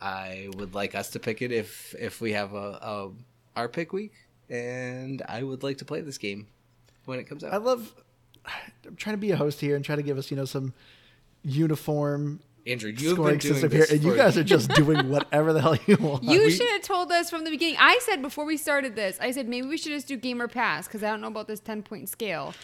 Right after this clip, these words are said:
Speaker 3: And you were
Speaker 2: Ugh.
Speaker 3: like, "No, let's just do the ten-point scale."
Speaker 2: Well,
Speaker 3: And so, do you know what? Me and Keith,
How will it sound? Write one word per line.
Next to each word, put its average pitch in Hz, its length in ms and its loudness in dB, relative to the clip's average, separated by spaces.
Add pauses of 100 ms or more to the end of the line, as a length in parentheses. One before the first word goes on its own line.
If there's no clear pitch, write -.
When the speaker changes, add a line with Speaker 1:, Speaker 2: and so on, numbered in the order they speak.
(300)
Speaker 3:
And 254 180 -2
you 262 80 -2
were 254 80 -2
Speaker 2:
Ugh. 247 60 -4
Speaker 3:
like, 247 200 -4
"No, 302 200 -4
let's 277 180 -4
just 285 100 -10
do 311 80 -4
the 294 60 -4
ten-point 262 480 -4
scale." 202 600 0 (380)
Speaker 2:
Well, 147 220 0
Speaker 3:
And 254 180 0
so, 254 360 0
do 233 100 -8
you 254 60 -6
know 262 80 -6
what? 233 280 -6
Me 262 220 -4
and 254 100 -8
Keith, 254 320 -8